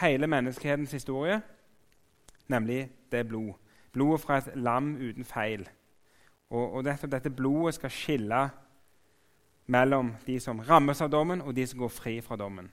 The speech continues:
Blodet fra et lam uten feil. Og så skal vi nå lese denne litt lange teksten fra andre Mosebok tolv, vers en til fjorten. Og den kommer opp på veggen. Herren sa til Moses og Aaron i Egypt:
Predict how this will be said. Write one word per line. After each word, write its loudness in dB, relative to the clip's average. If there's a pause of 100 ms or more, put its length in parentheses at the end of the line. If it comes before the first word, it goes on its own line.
(240)
Blodet 0
fra -4
et -12
lam -2
uten -12
feil. -12 (560)
Og -8
så -8
skal 4
vi 4
nå 2
lese 0
denne -4 (160)
litt -4
lange 2
teksten -6
fra -4
andre -4
Mosebok -10
tolv, -6
vers -10 (100)
en -6 (160)
til -12
fjorten. -20 (360)
Og -14
den -10
kommer -10 (180)
opp -14
på -6
veggen. -10 (1700)
Herren 6
sa 8
til 2
Moses 0
og 2
Aaron 6
i 0
Egypt: -4